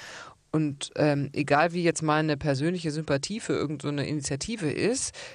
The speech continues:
ich mach das alles nicht, weil ich finde, dass es nicht geht. Ich moderiere nicht für Parteien, ich moderiere nicht für Unternehmen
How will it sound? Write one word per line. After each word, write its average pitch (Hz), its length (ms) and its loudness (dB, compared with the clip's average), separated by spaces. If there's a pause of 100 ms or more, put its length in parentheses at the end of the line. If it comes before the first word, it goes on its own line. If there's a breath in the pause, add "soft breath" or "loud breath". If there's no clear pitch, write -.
ich - 140 -8
mach 147 180 0
das 139 200 -6
alles - 260 -4
nicht, - 320 -16
weil 135 160 0
ich 139 240 -6 (380)
finde, 175 360 2
dass 143 180 0
es - 160 -6
nicht 113 220 -10
geht. - 260 -16
Ich - 260 -12
moderiere 147 460 -4
nicht 131 160 -6
für 120 100 -6
Parteien, 196 600 0
ich - 120 -10
moderiere 135 580 -4
nicht 123 160 -10
für 110 80 -6
Unternehmen 180 640 0